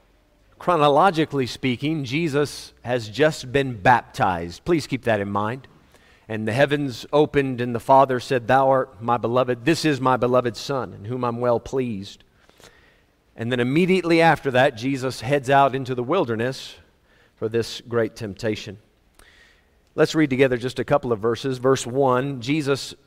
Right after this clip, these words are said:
being full of the Holy Ghost, returned from Jordan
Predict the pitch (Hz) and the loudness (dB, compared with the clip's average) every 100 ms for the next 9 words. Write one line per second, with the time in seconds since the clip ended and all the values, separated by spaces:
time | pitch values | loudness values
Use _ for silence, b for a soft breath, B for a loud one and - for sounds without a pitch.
0 | - 131 143 135 117 - 165 131 143 117 | -8 -4 -2 -4 -4 2 4 4 2 2
1 | 120 127 143 143 135 123 113 139 - - | 2 2 2 2 2 2 2 -4 -12 -20
2 | _ b b b b b - 127 127 160 | _ b b b b b -4 -2 -2 -2
3 | 170 180 175 170 - 143 123 123 147 113 | 0 0 -2 -4 -4 -6 -4 2 2 2
4 | 131 | -4